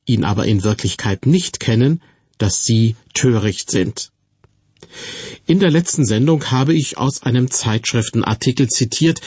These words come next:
in dem die Bibel als ein unübersichtliches, unzuverlässiges und ermüdendes Buch beschrieben wurde.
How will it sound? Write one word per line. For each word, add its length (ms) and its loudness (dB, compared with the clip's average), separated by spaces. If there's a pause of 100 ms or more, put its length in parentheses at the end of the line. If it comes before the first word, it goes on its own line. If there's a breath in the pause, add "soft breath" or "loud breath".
(240 loud breath)
in 160 4
dem 240 2
die 120 2
Bibel 420 4
als 320 -4
ein 260 0
unübersichtliches, 1200 2 (120)
unzuverlässiges 1080 2 (180 loud breath)
und 340 2
ermüdendes 760 2
Buch 320 0
beschrieben 540 0
wurde. 400 0